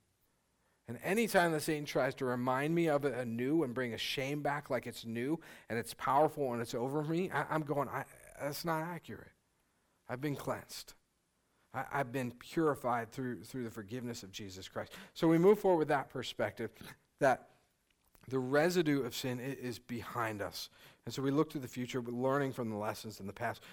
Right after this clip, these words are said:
And so we've got Missus Potiphar. Uh, we'll look at her first, who's obsessed with what she can't have.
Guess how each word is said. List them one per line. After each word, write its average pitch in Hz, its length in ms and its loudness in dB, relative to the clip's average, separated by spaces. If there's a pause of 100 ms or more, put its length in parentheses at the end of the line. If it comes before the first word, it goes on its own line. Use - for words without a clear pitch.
(160)
And 127 100 -6
so - 80 0
we've 156 120 2
got 156 240 6
Missus 196 420 2
Potiphar. 120 640 -2 (280)
Uh, 127 160 4
we'll 147 200 4
look 170 160 4
at - 80 0
her 156 180 -2
first, 135 440 -2
who's 139 340 -2
obsessed - 760 -4 (480)
with 120 160 -8
what 117 160 0
she 123 140 -6
can't 113 300 -8
have. - 260 -12